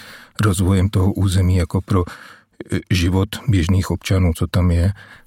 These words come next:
ale s přihlédnutím k tomu, že prioritu má právě ta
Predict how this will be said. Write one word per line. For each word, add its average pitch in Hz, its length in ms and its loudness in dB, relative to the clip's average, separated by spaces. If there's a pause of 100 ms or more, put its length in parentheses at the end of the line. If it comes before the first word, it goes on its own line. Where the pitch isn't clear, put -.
(160)
ale 107 360 2
s - 100 -16
přihlédnutím 98 720 0
k - 60 -14
tomu, 98 240 2
že 95 200 2
prioritu 101 500 2
má 92 280 2
právě 90 360 0
ta - 100 -2